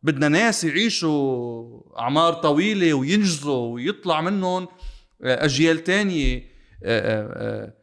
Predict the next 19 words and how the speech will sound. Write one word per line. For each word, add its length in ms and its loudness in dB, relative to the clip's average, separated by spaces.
فأنا، 500 2
أنا 120 4
بدي 260 2
أقول 100 2
لهم 200 2
لسبعتاش 640 -4
تشرين، 480 -8
لجيل 420 4
معين، 440 0
يعني، 360 -12
ما، 420 0
don't 320 2
over 460 4
sacrifice. 1000 -4
لأنه 920 0
أنتوا 260 4
كأفراد 840 0
أهم 420 2
بكتير 1040 0